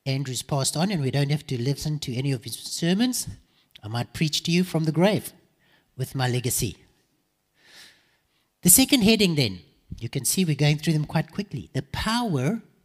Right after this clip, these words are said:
of a legacy of righteousness. So, look at verse four again. It was not just any legacy that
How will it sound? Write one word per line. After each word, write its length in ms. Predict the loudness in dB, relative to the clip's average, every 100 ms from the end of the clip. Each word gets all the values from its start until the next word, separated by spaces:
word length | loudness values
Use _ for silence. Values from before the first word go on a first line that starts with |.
| _ _ _ _
of 160 | -6 -2
a 140 | 0
legacy 880 | 0 2 2 2 0 0 0 -2 -6
of 220 | -10 -10 -6
righteousness. 840 | -2 -2 -2 -8 -8 -10 -10 -14 _ _ _ _ _ _ _ _ _ -10
So, 400 | -6 -4 -4 -6 -4
look 140 | -2
at 140 | -2 -2
verse 260 | -2 0
four 540 | -2 -4 -6 -6 -6 -10 -16 -10
again. 400 | -8 -4 -4 -6 -12 -20 -20 -20 -6
It 100 | 0
was 160 | 0
not 220 | 0 -4 -2
just 300 | -4 -4 -8 -2
any 520 | 2 4 2 2 -2 -4
legacy 680 | 0 0 0 -2 -2 -4 -6 _ _ _ _ _ -6
that 180 | -6